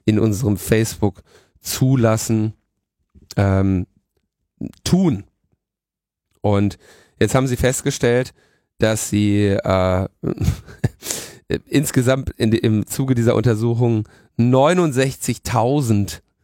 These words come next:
Apps suspendiert haben. Äh,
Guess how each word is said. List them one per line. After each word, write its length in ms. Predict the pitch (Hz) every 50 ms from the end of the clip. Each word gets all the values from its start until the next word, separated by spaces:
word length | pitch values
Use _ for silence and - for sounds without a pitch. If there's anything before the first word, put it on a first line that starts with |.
| _ _ _ _ _ _ -
Apps 400 | - 113 - - - - - -
suspendiert 760 | - 135 - - - - 107 104 101 107 143 139 151 - -
haben. 460 | - 95 95 95 95 147 127 269 - _ _ _ _ _ - - - - - _ _ _ _ _
Äh, 440 | - - 107 107 110 110 107 107 104